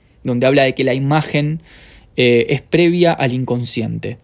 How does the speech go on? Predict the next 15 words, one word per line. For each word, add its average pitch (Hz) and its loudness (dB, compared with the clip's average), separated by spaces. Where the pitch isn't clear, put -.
produce 143 0
inconsciente 117 -6
incluso, 110 -8
¿sí? 180 -4
Muy 143 -2
interesante 131 -2
la, 117 -4
la 117 -4
lectura 120 -4
de 120 0
Rancière 123 -2
en 127 0
El 117 0
inconsciente 120 -2
estético, 113 -4